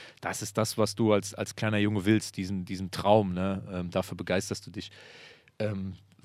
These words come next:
wa-, ab wann der Zeitpunkt kommt, wo du wirklich vielleicht mal daran glaubst, dass du es auch packen kannst,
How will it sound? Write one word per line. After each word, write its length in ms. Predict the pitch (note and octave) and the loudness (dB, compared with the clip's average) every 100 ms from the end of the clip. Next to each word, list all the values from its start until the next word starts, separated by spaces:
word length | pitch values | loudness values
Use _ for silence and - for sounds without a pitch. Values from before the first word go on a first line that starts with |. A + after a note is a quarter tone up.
| G2 | -4
wa-, 180 | G#2 - | -2 -2
ab 140 | A2 G#2+ | -4 0
wann 140 | A#2+ | 2
der 120 | C3+ | 4
Zeitpunkt 380 | A2+ B2+ B2 A#2+ | 4 6 6 4
kommt, 160 | C#3 A#2+ | 4 4
wo 80 | B2 | 4
du 140 | A2+ | 4
wirklich 240 | A#2+ A2+ | 4 0
vielleicht 280 | - A#2+ A#2 | 2 2 2
mal 120 | B2 | 2
daran 260 | A2+ G#2 G#2+ | 2 2 4
glaubst, 300 | G#2+ C3 - | 6 6 4
dass 100 | A#2 | 0
du 80 | A#2 | 0
es 100 | - | -2
auch 160 | A2 | -2
packen 260 | - B2 D#3+ | -2 -4 -2
kannst, 440 | A#2 G#2 G2+ G2+ | -2 -4 -6 -14